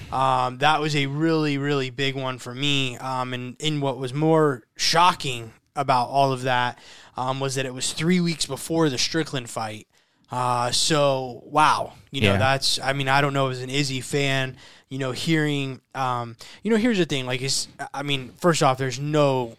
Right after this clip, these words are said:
Speaker 2: excuse or a world in which drunk driving is
Speaker 1: Right.
Speaker 2: ever okay.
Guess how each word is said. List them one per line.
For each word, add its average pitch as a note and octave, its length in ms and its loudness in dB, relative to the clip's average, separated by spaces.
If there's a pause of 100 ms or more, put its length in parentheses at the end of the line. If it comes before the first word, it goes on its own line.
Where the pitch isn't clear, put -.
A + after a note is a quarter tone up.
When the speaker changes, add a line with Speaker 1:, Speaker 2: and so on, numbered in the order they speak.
Speaker 2:
excuse C#3 680 -4
or C3+ 140 0
a B2+ 80 -2
world B2+ 320 0
in B2 140 -8
which A#2+ 240 -8
drunk B2+ 260 -6
driving A#2+ 540 -6
is C#3+ 160 2
Speaker 1:
Right. G#2+ 80 8
Speaker 2:
ever C3 320 4
okay. A#2+ 580 -4